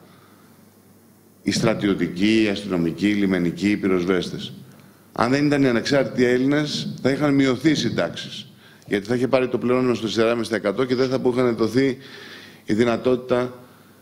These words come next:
να μην μειωθούν οι συντάξεις. Αν δεν ήταν οι ανεξάρτητοι Έλληνες, δεν θα υπήρχε το δώρο των Χριστουγέννων. Δεν θα υπήρχαν οι εκατόν είκοσι δόσεις που έπρεπε να έχουν γίνει εδώ και δυόμισι μήνες.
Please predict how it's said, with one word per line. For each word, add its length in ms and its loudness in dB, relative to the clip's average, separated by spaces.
να 140 0
μην 180 4
μειωθούν 320 2
οι 60 2
συντάξεις. 680 -4
Αν 160 0
δεν 140 4
ήταν 200 4
οι 60 4
ανεξάρτητοι 540 0
Έλληνες, 220 2
δεν 100 4
θα 100 2
υπήρχε 640 0
το 120 0
δώρο 280 4
των 120 0
Χριστουγέννων. 680 0
Δεν 140 0
θα 80 2
υπήρχαν 360 0
οι 60 2
εκατόν 380 2
είκοσι 300 0
δόσεις 260 2
που 80 0
έπρεπε 220 2
να 80 2
έχουν 160 0
γίνει 220 2
εδώ 120 0
και 120 0
δυόμισι 360 0
μήνες. 460 0